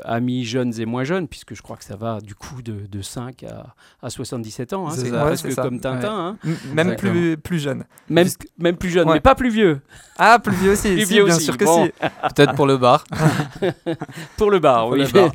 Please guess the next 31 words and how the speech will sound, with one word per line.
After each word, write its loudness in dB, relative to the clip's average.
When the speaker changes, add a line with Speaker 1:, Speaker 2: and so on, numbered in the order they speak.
Speaker 1:
<laughs> -2
Merci, -4
merci. -8
Euh, 2
et 4
je 0
précise -2
à 2
nos -2
amis -2
auditeurs -4
qui -8
ne -6
vous -10
voient -8
pas -2
que -12
vous -8
êtes -8
deux -4
jeunes -6
gens, -6
euh, -8
pleins 0
de -2
dynamisme, -4
avec -6
un -2
sourire, -2
euh, -2
énorme. 4